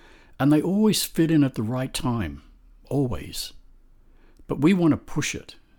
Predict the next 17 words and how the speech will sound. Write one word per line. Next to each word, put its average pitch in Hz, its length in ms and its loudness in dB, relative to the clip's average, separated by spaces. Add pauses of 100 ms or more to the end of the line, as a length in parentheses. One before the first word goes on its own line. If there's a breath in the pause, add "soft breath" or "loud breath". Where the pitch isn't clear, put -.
(260)
and - 100 -12
say, 95 260 -4
"No, 127 300 4
it's - 160 -10
gotta 156 220 -2
be 131 140 0
now." 90 280 -4 (680)
So 165 60 -4
why 196 180 0
is 143 220 0
this? - 320 -14 (760)
Simple. - 380 -6 (1900)
With 127 120 -4
the 151 80 0
advent 214 320 4
of 220 80 4
computers 127 800 -2